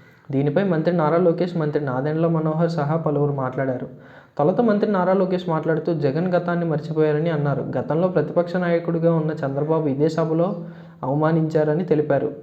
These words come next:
ఆయనకు ఇరవై మూడు మంది ఎమ్మెల్యేలు ఉన్నారని,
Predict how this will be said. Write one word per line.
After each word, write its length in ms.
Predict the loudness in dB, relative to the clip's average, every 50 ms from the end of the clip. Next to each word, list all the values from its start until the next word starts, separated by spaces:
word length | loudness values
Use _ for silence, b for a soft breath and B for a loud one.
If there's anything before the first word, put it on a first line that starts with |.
| -8
ఆయనకు 340 | -4 -2 0 0 0 2 2
ఇరవై 200 | 2 2 2 2
మూడు 180 | 2 0 0 2
మంది 260 | 2 0 2 2 2
ఎమ్మెల్యేలు 480 | 2 2 2 2 4 4 4 4 4
ఉన్నారని, 580 | 2 2 0 0 2 2 0 0 0 -2 -4 -6